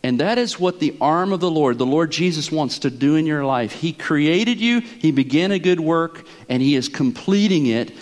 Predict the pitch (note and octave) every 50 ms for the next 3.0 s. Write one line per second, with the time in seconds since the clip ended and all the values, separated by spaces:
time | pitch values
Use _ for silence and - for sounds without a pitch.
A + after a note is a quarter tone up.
0 | - - - - C3+ B2+ B2+ B2+ A#2+ C3 E3+ F#3+ G#3 G#3 G#3 - G#3 F#3+ F#3 D#3+
1 | C#3+ D3 D#3 D#3+ D#3 C#3 C#3 C#3 C3+ - - - D3 C#3+ C#3 C#3 B2+ A#2+ - -
2 | - - - - - - F#3 F3 F3+ F#3 G3 F3+ E3 D#3 C3+ A#2 G#2 - -